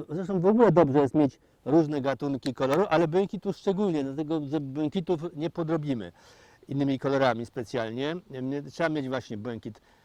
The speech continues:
e, kobaltowy, ultramarynę, e, mangan. Tu jest jakiś kolor taki, który przypomina trochę kobalt chyba. Ale czasami farby mają takie bardzo, o, to jest ta sama zresztą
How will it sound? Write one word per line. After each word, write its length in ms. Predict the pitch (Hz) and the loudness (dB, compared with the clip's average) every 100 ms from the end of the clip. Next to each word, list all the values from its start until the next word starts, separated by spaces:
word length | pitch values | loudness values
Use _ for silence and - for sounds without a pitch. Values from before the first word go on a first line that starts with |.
| _ - | _ -12
e, 320 | 104 110 120 | -8 -6 -4
kobaltowy, 600 | - 165 165 196 170 147 | 0 2 4 4 4 2
ultramarynę, 920 | 120 135 123 139 170 160 147 139 135 | -2 -2 0 0 0 0 -2 -2 -4
e, 320 | 110 120 120 | -4 -4 -4
mangan. 720 | 120 127 143 160 143 151 143 143 _ _ _ | -4 -2 0 0 0 0 -2 -8 _ _ _
Tu 120 | - 165 | -2 2
jest 460 | 156 143 - - | 2 0 -6 -6
jakiś 460 | 143 139 - 139 - | -2 -2 -4 -8 -10
kolor 420 | - 147 143 135 | -6 -4 -2 -4
taki, 340 | 139 135 139 | -4 -4 -4
który 320 | 127 139 135 127 | -10 -8 -8 -8
przypomina 560 | - 127 131 139 135 | -10 -10 -8 -6 -6
trochę 220 | 120 117 | -8 -10
kobalt 500 | 107 170 143 117 - _ _ _ - | -2 -2 0 -2 -6 _ _ _ -20
chyba. 260 | - - - _ _ _ _ _ _ _ _ _ _ _ _ _ _ _ _ | -18 -18 -20 _ _ _ _ _ _ _ _ _ _ _ _ _ _ _ _
Ale 380 | 135 135 135 139 _ - | -12 -8 -10 -12 _ -10
czasami 420 | 151 139 156 151 | -8 -4 0 0
farby 300 | 160 151 147 | 0 0 2
mają 240 | 151 147 | 0 -2
takie 280 | 143 135 151 - _ _ _ _ _ - | -2 0 0 -2 _ _ _ _ _ -12
bardzo, 420 | 123 143 135 - | -6 -4 -6 -10
o, 100 | 156 | -14
to 200 | - 170 | -10 -8
jest 100 | 151 | -6
ta 60 | |
sama 280 | 131 123 104 | -6 -6 -6
zresztą 320 | 98 92 104 | -10 -10 -12